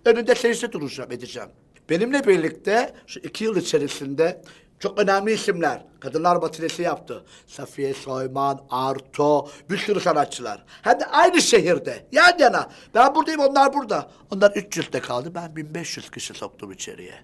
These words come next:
Ha, benim sesime mi geliyorlar? Hayır. Benim işte gır gır şamatama, acaba ne giymiş, ne yapacak? "Ya kadınlara motorlar, yerinize oturun." diyorum, gülüyorlar. "Kız!" bağırıyorum, gülüyorlar.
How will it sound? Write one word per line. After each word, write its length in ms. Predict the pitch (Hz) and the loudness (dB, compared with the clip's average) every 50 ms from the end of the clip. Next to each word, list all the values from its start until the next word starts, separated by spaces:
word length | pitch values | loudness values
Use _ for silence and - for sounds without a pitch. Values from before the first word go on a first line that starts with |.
| _ _ - - - | _ _ -20 -14 -6
Ha, 240 | 151 160 175 151 143 | -2 0 0 0 0
benim 140 | 160 156 | -4 -4
sesime 340 | 147 - 180 - - 208 269 | -4 -8 -8 -8 -8 -10 -10
mi 120 | 381 370 - | -8 -6 -4
geliyorlar? 380 | - 208 175 151 135 123 120 - - - - | -4 -2 -2 -2 -2 -4 -8 -12 -18 -20 -14
Hayır. 520 | - 190 190 196 202 185 175 160 127 110 104 - - _ _ _ _ _ - | -10 -8 -6 -6 -6 -6 -6 -8 -8 -10 -12 -16 -20 _ _ _ _ _ -6
Benim 200 | 214 202 208 - | -6 -6 -6 -6
işte 160 | - - - | -14 -16 -10
gır 200 | 214 226 226 226 | -4 -4 -4 -4
gır 100 | - 208 | -4 -6
şamatama, 640 | - - - 170 147 135 - - 131 104 117 131 - - - - - | -6 -2 -2 -2 -2 -2 -4 -6 -8 -8 -8 -8 -8 -10 -10 -4 -4
acaba 260 | 175 - 175 165 175 | -4 -4 -4 -8 -6
ne 120 | 170 196 | -6 -6
giymiş, 460 | 190 - - 104 90 90 110 123 - - - - - | -6 -8 -8 -14 -14 -12 -12 -12 -12 -12 -16 -12 -6
ne 100 | 175 196 | -2 -2
yapacak? 320 | 101 101 - - 151 - - - - - | -2 -2 -4 -8 -12 -14 -14 -14 -2 2
"Ya 160 | 214 233 226 | 4 4 4
kadınlara 360 | - 233 220 240 247 247 240 | 4 0 -2 2 2 2 4
motorlar, 520 | 233 254 254 262 339 349 359 370 359 339 | 4 4 6 8 10 10 10 10 8 6
yerinize 320 | 294 294 294 302 269 233 330 | 6 4 0 0 2 4 4
oturun." 300 | 320 311 269 247 233 190 | 4 4 2 -4 -4 -2
diyorum, 220 | 220 240 285 262 - - - - - | -2 -2 -2 -4 -8 -14 -20 -18 -10
gülüyorlar. 640 | - 226 220 233 233 220 190 139 107 98 92 90 - - - - _ - | -6 -6 -4 -2 0 0 0 0 0 -4 -6 -8 -12 -16 -20 -20 _ 2
"Kız!" 360 | - 339 392 392 359 - - - - _ - - - - _ - | 6 8 10 10 8 6 4 -6 -16 _ -20 -20 -20 -20 _ -6
bağırıyorum, 500 | 120 127 135 131 131 139 147 147 147 147 - - | -4 -2 0 0 0 0 0 0 -2 -4 -10 -8
gülüyorlar. 640 | 123 143 156 170 180 165 131 107 101 92 90 87 | -4 -4 -2 0 0 0 -2 -2 -4 -10 -12 -14